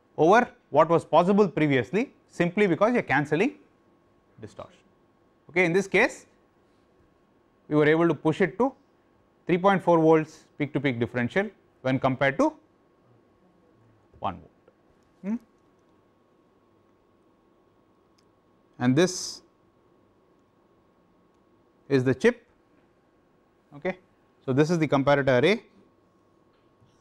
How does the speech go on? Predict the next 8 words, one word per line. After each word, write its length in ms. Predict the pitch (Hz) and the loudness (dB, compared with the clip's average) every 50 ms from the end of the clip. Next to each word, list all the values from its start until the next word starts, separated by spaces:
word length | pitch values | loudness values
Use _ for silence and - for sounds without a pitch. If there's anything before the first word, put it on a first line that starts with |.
| _ _ _ _ _ _ _ _ _ _ _ _ _ | _ _ _ _ _ _ _ _ _ _ _ _ _
this 80 | 135 131 | -2 0
is 40 | 131 | 2
the 80 | 135 | 2
track 200 | - - 135 135 - | 2 0 -2 -2 0
and 100 | 143 123 | -2 -2
hold, 340 | 101 139 170 190 202 190 - - _ _ _ _ _ _ _ _ _ _ _ _ _ _ _ _ _ _ _ 131 | 2 2 4 4 2 2 -2 -8 _ _ _ _ _ _ _ _ _ _ _ _ _ _ _ _ _ _ _ -4
this 200 | 127 139 135 156 | -2 -2 0 0
is 460 | 151 147 135 135 - - - - | 0 0 -2 -4 -6 -12 -18 -20